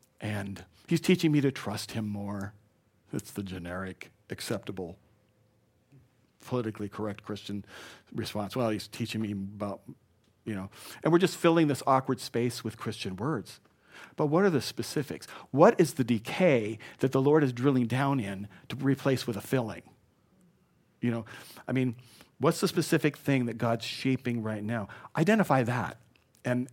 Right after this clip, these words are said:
and that's where you'll start making some progress in the process of sanctification. So, start here.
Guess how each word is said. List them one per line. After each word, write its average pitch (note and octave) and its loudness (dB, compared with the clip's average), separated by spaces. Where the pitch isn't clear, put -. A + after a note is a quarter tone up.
and A#2 -4
that's D#3+ 2
where C#3 4
you'll B2+ 0
start B2+ 0
making A2+ -6
some B2 -4
progress A2+ -2
in A#2 -2
the A2 -6
process A#2+ 0
of - -12
sanctification. G2 -8
So, B2 0
start C3+ 0
here. A2+ -4